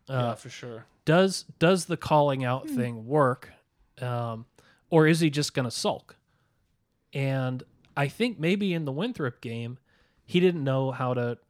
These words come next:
Speaker 1: how to
Speaker 3: Respond.
Speaker 1: respond to, to the challenge that was being laid before him.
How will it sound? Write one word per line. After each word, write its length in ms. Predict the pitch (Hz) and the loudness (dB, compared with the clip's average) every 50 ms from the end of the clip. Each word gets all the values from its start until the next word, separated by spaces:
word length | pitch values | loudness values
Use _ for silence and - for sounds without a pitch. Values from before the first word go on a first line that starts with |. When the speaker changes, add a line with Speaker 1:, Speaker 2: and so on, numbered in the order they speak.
| _ | _
Speaker 1:
how 140 | - 196 160 131 | -10 -8 -6 -4
to 120 | 131 120 | -4 -4
Speaker 3:
Respond. 60 | 117 | -4
Speaker 1:
respond 600 | 123 - - - - 131 131 131 127 127 127 123 - | -6 -6 -6 -4 -2 0 2 2 0 0 -2 -4 -6
to, 420 | - 127 120 117 117 117 117 120 - _ _ _ _ _ _ _ _ - | -6 -4 -4 -4 -4 -6 -8 -10 -14 _ _ _ _ _ _ _ _ -6
to 360 | - 139 127 120 117 120 143 - _ - | -2 -2 -2 -2 -4 -6 -10 -14 _ -16
the 200 | 156 151 139 127 | -8 -6 -6 -4
challenge 480 | - - 147 143 143 139 135 131 131 | -2 0 2 4 4 4 2 2 0
that 80 | - 120 | -4 -6
was 120 | 120 113 - | -6 -8 -8
being 220 | - 120 117 117 | -8 -8 -8 -8
laid 240 | 113 117 113 107 110 | -8 -8 -8 -8 -8
before 380 | 117 117 - - 185 180 147 123 | -10 -12 -8 -6 -4 -2 -2 -4
him. 120 | 95 - | -6 -10